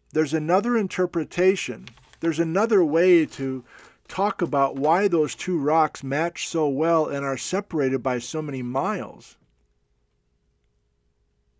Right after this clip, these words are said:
Dramatic a pause.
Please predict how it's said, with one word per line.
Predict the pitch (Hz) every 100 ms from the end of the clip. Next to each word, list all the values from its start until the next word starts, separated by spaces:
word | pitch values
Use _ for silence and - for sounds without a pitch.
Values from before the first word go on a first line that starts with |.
| _ _ _ _ _ _ _ _ _ _ _ _ _ _ _ _ _ _ -
Dramatic | 101 98 101 107
a | -
pause. | - 117 117 117 - -